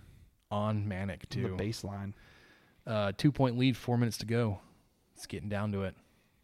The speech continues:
Speaker 1: Um, what was I saying?
Speaker 2: You were talking about Graham
Speaker 1: Graham Couch.
Speaker 2: Couch.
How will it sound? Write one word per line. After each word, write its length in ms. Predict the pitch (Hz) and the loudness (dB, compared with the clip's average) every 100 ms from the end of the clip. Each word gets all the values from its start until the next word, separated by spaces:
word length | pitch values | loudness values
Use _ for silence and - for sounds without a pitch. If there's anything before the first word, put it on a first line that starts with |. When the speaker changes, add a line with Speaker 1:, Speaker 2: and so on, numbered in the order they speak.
| _ _ _ - - - - _ _ _ | _ _ _ -20 -20 -20 -20 _ _ _
Speaker 1:
Um, 480 | 107 101 95 92 95 _ _ _ _ _ - | -4 -2 -2 -4 -8 _ _ _ _ _ 2
what 100 | 151 | 4
was 100 | 139 | 4
I 40 | |
saying? 300 | 107 104 90 - _ _ _ _ _ _ _ _ _ _ _ _ _ _ _ _ - _ - | 0 -2 -4 -12 _ _ _ _ _ _ _ _ _ _ _ _ _ _ _ _ -20 _ -4
Speaker 2:
You 100 | 131 | -2
were 60 | |
talking 420 | 117 117 113 113 110 | 4 4 4 2 0
about 400 | 101 104 104 - | 4 2 2 0
Graham 420 | 117 110 107 107 | 0 2 2 2
Speaker 1:
Graham 260 | 120 127 131 | 4 4 4
Couch. 200 | 127 123 | 4 6
Speaker 2:
Couch. 400 | 110 - - | 4 4 -2